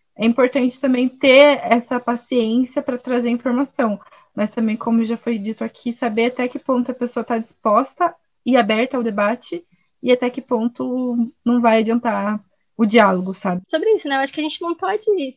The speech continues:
Speaker 2: simplesmente, tipo, tentar combater o autoritarismo sendo autoritário, sabe? Tipo, enfiando coisa goela abaixo das pessoas de uma forma, é, hierárquica, né? Acho que a gente precisa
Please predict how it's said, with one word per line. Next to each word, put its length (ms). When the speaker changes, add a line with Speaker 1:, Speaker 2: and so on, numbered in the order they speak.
Speaker 2:
simplesmente, 480
tipo, 400
tentar 320
combater 380
o 20
autoritarismo 680
sendo 260
autoritário, 640
sabe? 240
Tipo, 180
enfiando 640
coisa 340
goela 220
abaixo 260
das 100
pessoas 460
de 60
uma 200
forma, 580
é, 420
hierárquica, 640
né? 160
Acho 120
que 80
a 40
gente 120
precisa 880